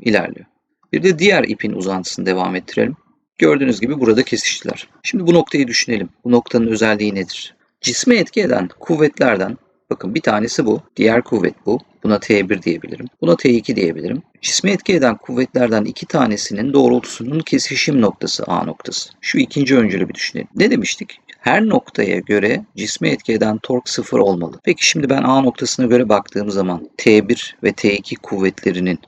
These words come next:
torku A noktasına göre nedir? Sıfırdır, değil mi? Peki o zaman A noktasına göre net tork da sıfır olacağına göre cismin, üçüncü bir kuvvet daha var cisim üzerinde. Cismin ağırlığı. Cismin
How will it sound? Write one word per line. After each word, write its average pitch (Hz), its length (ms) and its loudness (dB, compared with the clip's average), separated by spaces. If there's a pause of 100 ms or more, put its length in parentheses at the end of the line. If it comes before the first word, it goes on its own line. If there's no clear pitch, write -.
(200)
torku 98 420 2
A 98 180 0
noktasına 98 480 -4
göre 98 260 -2
nedir? 117 320 -6
Sıfırdır, - 560 -6
değil 123 120 -2
mi? - 60 -8 (120)
Peki - 220 2
o 131 100 6
zaman 143 380 2
A 110 200 6
noktasına 135 520 -2
göre 117 300 2
net 120 220 -2
tork 113 300 0
da 101 80 2
sıfır - 300 -6
olacağına 98 580 0
göre 95 340 0 (100)
cismin, 135 520 0
üçüncü 135 320 0
bir 117 60 -8
kuvvet 139 400 0
daha 127 160 4
var 90 140 2
cisim - 260 -12
üzerinde. - 320 -12
Cismin 107 340 -2
ağırlığı. 92 380 0 (180)
Cismin - 420 -2